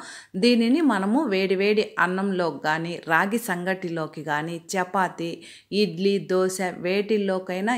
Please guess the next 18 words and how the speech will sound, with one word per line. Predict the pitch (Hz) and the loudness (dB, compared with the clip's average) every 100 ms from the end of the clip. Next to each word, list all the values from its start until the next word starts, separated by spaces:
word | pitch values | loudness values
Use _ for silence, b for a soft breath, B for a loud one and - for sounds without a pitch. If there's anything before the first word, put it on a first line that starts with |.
| 175 | -2
ఎంతో | 165 175 190 185 285 294 | -4 -4 -2 2 2 2
టేస్ట్‌గా | 185 180 - 175 180 | 0 0 -2 -2 0
ఉంటుంది. | 160 151 - 165 294 339 B B _ _ _ _ _ _ _ _ _ _ _ _ | -2 -6 -6 -4 -4 -6 B B _ _ _ _ _ _ _ _ _ _ _ _
ఒకసారి | 185 185 226 233 254 | -2 -2 4 4 6
మీరు | 226 226 226 | 4 4 2
కూడా | 214 214 233 196 | 0 0 2 2
ఏం | 202 226 | 2 0
మసాలాలు | 202 185 208 196 196 185 | 0 0 2 4 4 2
వాడకుండా | 170 165 170 - 170 254 - | 2 2 0 -4 0 0 2
ఇలా | 185 175 175 | 0 2 0
నేను | 175 175 196 | 0 -2 -2
చేసిన | 202 196 208 240 | 2 0 2 0
విధంగా | 233 208 208 202 202 | 0 -2 -2 -2 -2
చేసి | 196 190 - | 0 -2 -2
చూడండి, | 208 196 185 190 202 | -4 -2 -2 0 0
ఎంతో | 165 180 180 220 | 0 -4 -4 -4
టేస్ట్‌గా | 208 185 185 190 196 | -2 -4 -4 -4 -4
ఉంటుంది. | 185 180 175 180 | -4 -6 -4 -2